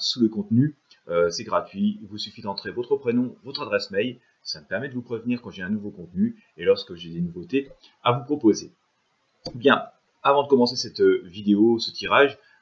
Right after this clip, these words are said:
euh, j'aimerais aussi remercier les personnes qui font des dons, qui sont pas très nombreuses, hélas. Euh,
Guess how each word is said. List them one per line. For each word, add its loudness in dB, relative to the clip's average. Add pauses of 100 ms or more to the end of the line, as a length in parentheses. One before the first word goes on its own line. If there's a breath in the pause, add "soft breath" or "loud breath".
euh, 6
j'aimerais 2
aussi 6
remercier 0
les -8
personnes -2
qui -10
font -10
des 0
dons, -10 (300 soft breath)
qui -18
sont -14
pas 2
très 2
nombreuses, 4
hélas. 2
Euh, -6